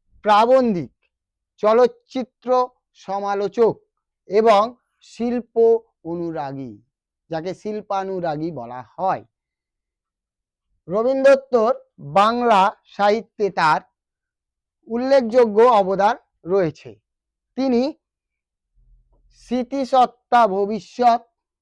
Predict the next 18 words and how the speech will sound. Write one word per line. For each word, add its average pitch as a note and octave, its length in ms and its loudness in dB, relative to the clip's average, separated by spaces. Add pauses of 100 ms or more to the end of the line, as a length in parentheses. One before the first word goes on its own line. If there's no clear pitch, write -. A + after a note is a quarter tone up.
(1160)
কাব্যগ্রন্থের G#3+ 880 -2
জন্য F#3+ 540 -6 (340)
উনিশশো G#3 720 -4 (320)
একাত্তর A3 680 -4
খ্রিস্টাব্দে F3 960 -4 (640)
সালে, F3 960 -6
মানে G3 280 -8 (280)
খ্রিস্টাব্দ G3+ 460 -8
মানে G#3 320 -8
সাল F3+ 320 -8 (240)
একই E3 340 -10
জিনিস, E3+ 320 -10 (320)
উনিশশো G#3 460 -4 (280)
একাত্তর B3+ 500 -2
সালে G#3 440 0 (320)
সাহিত্য A#3 640 -2
একাডেমি A3+ 840 2 (320)
পুরস্কার G3+ 720 -4